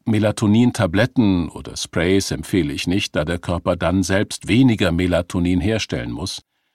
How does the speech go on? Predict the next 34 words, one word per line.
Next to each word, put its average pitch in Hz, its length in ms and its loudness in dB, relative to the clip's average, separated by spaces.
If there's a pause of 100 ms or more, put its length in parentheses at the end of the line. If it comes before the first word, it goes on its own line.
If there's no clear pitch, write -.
(380)
Außerdem 98 440 2
reguliert 92 480 0
Melatonin 87 640 0
den 87 180 0
Blutdruck 101 560 -4
und 82 180 -6
andere 98 380 -2
Vitalfunktionen. 85 1040 -2 (440)
Da 85 440 -2
sollte 104 420 -2
man 95 220 0
sich 87 200 -4
nicht 98 200 -2
einmischen. 90 580 -4 (680)
Viele 151 380 0
Heilkräuter 120 680 -2
beruhigen 92 840 0
den 78 160 -4
Organismus 101 720 -4
und - 220 -8 (400)
bereiten 82 420 0
ihn 101 220 0
natürlich 117 640 0
auf 92 120 -4
den 92 160 -2
Schlaf 73 380 -4
vor, 101 480 -4
sowohl 87 480 -2
heimische 107 640 0
wie 62 220 -8
Lavendel, 90 680 -2
Melisse 82 540 -4
oder 80 240 -8
Hopfen, - 400 -4